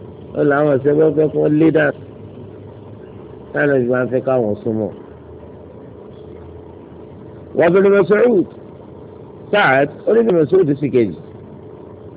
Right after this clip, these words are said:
Wa rajulun min Hudhayl. Àti ẹnìkan nínú àwọn ẹ̀yà Hudhayl. Yàtọ̀ sí Ibn Mas'ud. Torí pé Ibn Mas'ud ẹ̀yà rẹ̀ náà ní kíni? Hudhayl.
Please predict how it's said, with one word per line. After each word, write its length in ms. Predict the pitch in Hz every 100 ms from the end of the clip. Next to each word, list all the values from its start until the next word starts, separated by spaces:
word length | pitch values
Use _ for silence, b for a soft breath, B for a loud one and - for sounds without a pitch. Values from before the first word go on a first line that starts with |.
| - - - - -
Wa 140 | - 131
rajulun 400 | 180 165 147 127
min 220 | 123 117
Hudhayl. 520 | 101 131 147 139 90 - - - - - - -
Àti 180 | - 131
ẹnìkan 420 | 165 151 139 165 170
nínú 220 | 180 170
àwọn 220 | 143 139
ẹ̀yà 220 | 131 131 135
Hudhayl. 420 | 117 131 160 113 73 - - - - -
Yàtọ̀ 280 | 120 113 135
sí 60 | 165
Ibn 160 | 180 180
Mas'ud. 440 | 180 165 190 170 - - - - - - - - - - - - - -
Torí 180 | 165 190
pé 100 | 214
Ibn 160 | 226 214
Mas'ud 400 | 151 117 160 156
ẹ̀yà 400 | 123 117 135 143
rẹ̀ 140 | 127 135
náà 180 | 156
ní 100 | 127 113
kíni? 380 | 123 110 104 104 - - 101
Hudhayl. 420 | 151 185 147